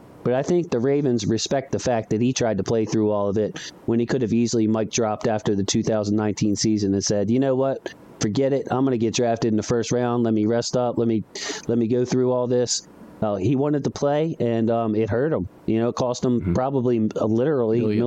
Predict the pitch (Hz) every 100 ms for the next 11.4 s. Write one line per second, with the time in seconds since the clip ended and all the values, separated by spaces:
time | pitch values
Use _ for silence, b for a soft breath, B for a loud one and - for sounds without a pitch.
0 | 131 - 120 139 147 147 139 143 156 165
1 | 92 - - - - - - - - -
2 | 117 113 117 131 139 143 143 139 147 143
3 | 131 - 160 160 - 123 113 120 139 131
4 | 135 135 120 113 123 110 98 - 123 -
5 | - 123 - 123 101 92 B B B -
6 | 139 131 127 123 110 123 123 113 - 113
7 | 110 101 120 101 127 117 110 107 110 120
8 | - - - - - 160 - 160 185 -
9 | 127 - 139 135 131 139 127 131 123 117
10 | 120 120 - 120 98 - 123 143 131 90
11 | 87 85 82 -